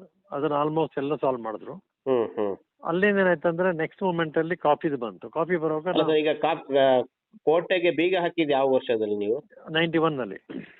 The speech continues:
Speaker 2: ತೊಂಬತ್ತೊಂದರಲ್ಲೇನೆ? ಓಕೆ.
Speaker 1: ನೈನ್ಟೀನ್ ನೈಂಟಿ ಒನ್ ಅದು ಆ ವರ್ಷ.
Speaker 2: ಓಕೆ, ಓಕೆ.
Speaker 1: ಕನ್ನಡ ರಾಜ್ಯೋತ್ಸವಕ್ಕೆ.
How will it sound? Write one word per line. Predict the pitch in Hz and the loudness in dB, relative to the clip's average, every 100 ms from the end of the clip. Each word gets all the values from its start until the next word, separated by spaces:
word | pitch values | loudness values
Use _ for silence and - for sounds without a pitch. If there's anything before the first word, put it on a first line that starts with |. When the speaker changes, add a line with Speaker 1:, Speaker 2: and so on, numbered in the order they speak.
| _ | _
Speaker 2:
ತೊಂಬತ್ತೊಂದರಲ್ಲೇನೆ? | 127 139 147 131 131 107 92 92 | 0 2 2 2 2 2 -2 -8
ಓಕೆ. | - 98 | -10 -2
Speaker 1:
ನೈನ್ಟೀನ್ | 156 165 165 | -2 0 0
ನೈಂಟಿ | 143 131 120 | 0 -2 -8
ಒನ್ | 107 104 | -10 -12
ಅದು | 107 | -12
ಆ | - 120 | -10 -8
ವರ್ಷ. | 98 90 | -6 -8
Speaker 2:
ಓಕೆ, | - - _ _ 104 | -12 -18 _ _ -6
ಓಕೆ. | 92 139 | -4 -4
Speaker 1:
ಕನ್ನಡ | 139 | -4
ರಾಜ್ಯೋತ್ಸವಕ್ಕೆ. | 120 104 90 - - | -6 -8 -14 -16 -18